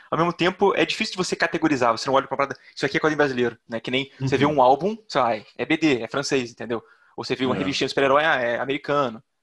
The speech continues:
Speaker 1: né? Não, a gente não tem isso no Brasil ainda. Talvez
Speaker 2: É,
Speaker 1: a
Speaker 2: a
Speaker 1: hora de
Speaker 2: gente não
Speaker 1: descobrir.
Speaker 2: fez, a gente não fez, né, por exemplo, todos os personagens com o olhinho da Mônica, né? Do... do Cebolinha, com aqueles olhinhos, né?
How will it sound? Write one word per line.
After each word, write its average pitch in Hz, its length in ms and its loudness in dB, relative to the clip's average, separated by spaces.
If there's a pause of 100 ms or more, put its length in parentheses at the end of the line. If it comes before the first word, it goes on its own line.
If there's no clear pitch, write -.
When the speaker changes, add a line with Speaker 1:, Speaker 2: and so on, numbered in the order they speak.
(140)
Speaker 1:
né? 117 180 -8 (220)
Não, 120 180 -14
a 143 40 -14
gente 151 160 -12
não 180 80 -8
tem 202 180 -2
isso 180 140 -6
no 143 40 -12
Brasil 123 300 -4
ainda. 113 280 -12 (160)
Talvez 127 300 -2
Speaker 2:
É, - 40 4
Speaker 1:
a - 20 8
Speaker 2:
a - 20 8
Speaker 1:
hora 139 100 4
de 147 80 2
Speaker 2:
gente 151 120 -4
não 233 80 0
Speaker 1:
descobrir. 175 460 2
Speaker 2:
fez, - 200 -10 (480)
a - 80 -4
gente 165 260 -2
não 202 120 0
fez, 170 320 0
né, 127 60 0
por 123 160 0
exemplo, 107 560 -2 (320)
todos 139 220 -6
os - 80 -10
personagens 131 560 -4
com - 140 -12
o - 20 -2
olhinho 131 300 -4
da 120 140 0
Mônica, 110 680 -6
né? 107 280 -8
Do... 95 240 -6
do 95 80 -14
Cebolinha, 110 800 -4
com - 120 -14
aqueles 110 340 -12
olhinhos, 107 640 -6
né? 123 160 -10